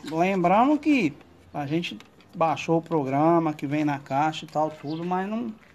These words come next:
não funcionou legal não. Não sei se tem alguma coisa, de repente ele veio com algum problema aí e a gente não conseguiu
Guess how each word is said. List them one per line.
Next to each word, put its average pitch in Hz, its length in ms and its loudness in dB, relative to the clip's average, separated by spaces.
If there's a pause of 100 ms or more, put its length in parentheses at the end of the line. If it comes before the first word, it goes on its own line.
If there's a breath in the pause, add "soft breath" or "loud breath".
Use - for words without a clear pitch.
(760 soft breath)
não 165 80 -4
funcionou 185 400 0
legal 202 360 6
não. 143 160 4
Não 135 200 -2
sei 156 240 -2
se - 160 -10
tem 151 240 -2
alguma 147 320 0
coisa, 143 320 -4
de 147 80 -2
repente 156 560 -4 (280)
ele 139 180 -6
veio 143 180 -4
com 143 160 -4
algum 139 360 0 (100)
problema 139 500 -2
aí 143 200 -4 (540 loud breath)
e 147 60 -8
a - 20 -6
gente 139 240 -2
não 160 140 2
conseguiu 165 600 -2